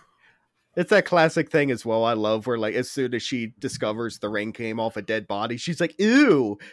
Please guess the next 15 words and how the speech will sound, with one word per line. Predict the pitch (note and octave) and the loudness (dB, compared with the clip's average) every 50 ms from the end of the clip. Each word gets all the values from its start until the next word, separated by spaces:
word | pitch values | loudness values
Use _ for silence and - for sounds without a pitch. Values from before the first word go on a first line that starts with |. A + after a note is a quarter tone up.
| _ | _
and, | - D3 | -4 -2
like, | C#3+ C3 - - | -2 -2 0 -2
gives | D3 C3+ A#2 | -2 -2 -2
it | C#3 B2+ - | -6 -8 -8
to | A2+ | -12
someone | - - D3 B2 B2 A#2+ G#2+ G2 | -8 -6 -4 -4 -4 -4 -4 -2
else. | F#2+ G2+ G#2+ A#2 G#2+ - | -2 -2 -2 -4 -4 -8
It's | - - C3+ | -8 -8 -6
like | A#2 G#2 | -6 -2
Return | B2+ D3 C#3 - D#3 D3+ D3 | -2 -4 -2 0 0 0 0
of | C3 | 0
the | B2 | -2
Vampire | G#2+ G#2+ G#2 A2 A2 G#2+ - A2+ A#2 A#2+ B2 A#2+ B2 C3 C3 B2 - - - - - - | -2 -2 -2 -2 -4 -4 -4 -2 0 0 0 0 0 0 -2 -4 -6 -12 -20 -20 -6 0
when, | - F#3+ F#3 F3 | 2 2 4 6
like, | E3+ D#3+ D#3 - | 6 4 4 2